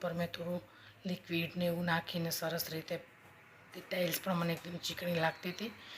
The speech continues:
તો એ પણ મેં સરસ રીતે પોતા મારીને સરસ કરી દીધી છે. તો ફ્રેન્ડ્સ, અહીંયા મેં મગની દાળ વઘારી લીધી છે અને અહીંયા રોટીનો લોટ બાંધું છું. લોટ બાંધીને શાક રેડી છે. હવે રોટલી ગરમ ગરમ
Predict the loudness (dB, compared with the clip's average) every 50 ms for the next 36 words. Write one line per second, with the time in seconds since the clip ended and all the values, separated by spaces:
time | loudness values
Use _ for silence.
0 | -12 -12 -12 -6 -2 0 2 2 2 2 2 2 2 2 2 2 4 2 2 2
1 | 0 -2 -4 -4 0 0 0 0 0 -4 -14 -18 -18 -18 -14 -8 -6 -4 -4 -4
2 | -4 -4 -2 -2 0 0 0 0 0 -2 -2 -2 0 0 0 0 0 -2 -4 -4
3 | -4 -6 -8 -8 -6 -6 -4 -4 -2 -2 -2 -2 -4 -10 -16 -20 -20 -20 -20 -20
4 | -20 -18 -18 -18 -18 -18 -16 -16 -16 -18 -18 -18 -18 -12 0 6 6 6 8 8
5 | 8 10 10 10 8 6 4 2 -2 -2 2 4 6 6 8 8 8 8 8 8
6 | 8 8 6 8 8 10 10 12 12 12 12 12 12 12 10 10 10 8 6 4
7 | 4 4 4 4 4 6 4 4 4 0 -6 -12 -16 -14 -8 -4 -4 -2 -2 -2
8 | -4 -4 -6 -6 -6 -6 -8 -8 -4 0 2 4 6 8 8 8 8 6 6 6
9 | 6 6 6 6 6 6 6 6 6 6 10 12 12 12 10 10 6 6 6 6
10 | 8 8 8 8 8 6 4 8 8 8 8 8 6 4 2 2 2 2 2 2
11 | 2 2 2 2 2 0 4 6 6 6 6 4 0 -4 -10 -12 -16 -12 -2 2
12 | 4 6 8 8 8 8 8 8 8 10 10 10 10 8 6 6 6 6 6